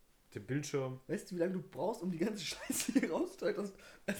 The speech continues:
Speaker 2: also
Speaker 1: Wieso? Scheiß auf die Kabel, reiß ich einfach raus. <laughs>
Speaker 2: Cool, dass man, dass,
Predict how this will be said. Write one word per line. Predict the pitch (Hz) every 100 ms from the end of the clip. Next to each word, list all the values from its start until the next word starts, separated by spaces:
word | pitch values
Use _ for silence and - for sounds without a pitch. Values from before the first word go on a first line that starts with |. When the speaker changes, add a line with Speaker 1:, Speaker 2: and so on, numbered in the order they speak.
| 101
Speaker 2:
also | 113
Speaker 1:
Wieso? | 117 120
Scheiß | - 123 139
auf | 127
die | 110
Kabel, | - 135 135
reiß | 113 123 117
ich | 117
einfach | 107 98
raus. | 110 127 - - - - - - - - - - _ _ _ _ - -
<laughs> | - 156 - 156 170 151 143 - 135 - -
Speaker 2:
Cool, | 220
dass | 190 190
man, | 165 160
dass, | -